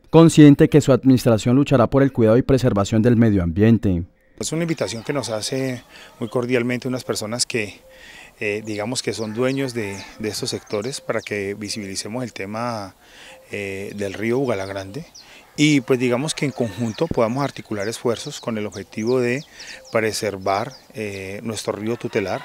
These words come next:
Speaker 2: que no solamente digamos que es fuente de agua y de vida para, no-, para los bugalagandeños y los andaluces, sino también que obviamente, eh, hace parte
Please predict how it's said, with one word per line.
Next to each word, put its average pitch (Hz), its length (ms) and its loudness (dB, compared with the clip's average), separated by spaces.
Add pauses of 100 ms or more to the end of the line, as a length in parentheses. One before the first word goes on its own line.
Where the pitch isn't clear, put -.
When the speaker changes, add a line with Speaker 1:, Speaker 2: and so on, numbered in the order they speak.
(360)
Speaker 2:
que 104 260 -2
no 101 120 -8
solamente 123 720 -2 (400)
digamos 107 340 -6
que 104 220 -2
es 95 80 -10
fuente 123 560 -2 (400)
de 104 160 6
agua 123 260 4
y 127 60 2
de 107 100 0
vida 120 220 4
para, 117 260 -2
no-, 98 160 -10 (300)
para 110 220 2
los 110 120 0
bugalagandeños 110 580 0
y 147 40 4
los 151 100 4
andaluces, 160 640 4 (300)
sino 185 260 6
también 180 540 4 (280)
que 120 120 2
obviamente, 139 800 4
eh, 107 600 0
hace 113 260 -2
parte 135 600 0